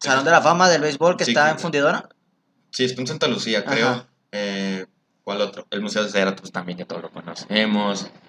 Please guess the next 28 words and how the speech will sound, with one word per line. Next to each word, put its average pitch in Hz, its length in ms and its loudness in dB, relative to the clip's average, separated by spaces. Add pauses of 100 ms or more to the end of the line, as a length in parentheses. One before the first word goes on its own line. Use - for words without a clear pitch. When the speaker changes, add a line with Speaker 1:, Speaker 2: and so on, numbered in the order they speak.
(240)
Speaker 2:
Planeta-, 98 420 -2
no, 113 120 0
el 110 100 0
Planetario 113 360 0
Alfa 123 200 -4
ya 117 80 0
lo 120 60 -4
cerraron, 101 420 -4
¿verdad? 139 160 2
Speaker 1:
No, 135 60 4
ya 131 240 8
el 131 140 0
hace 120 240 2
dos 135 260 2
Speaker 2:
No, 120 160 6
pero 120 140 4
Speaker 1:
años. 113 140 2
Speaker 2:
hay 123 140 4
otro 127 240 -2
que 113 220 -2
es 110 240 -8
también 113 240 0
de 110 100 4
Alfa, 113 320 2
¿no? 107 200 -6
Que 120 80 -8
está 107 360 -4
en, 98 480 -6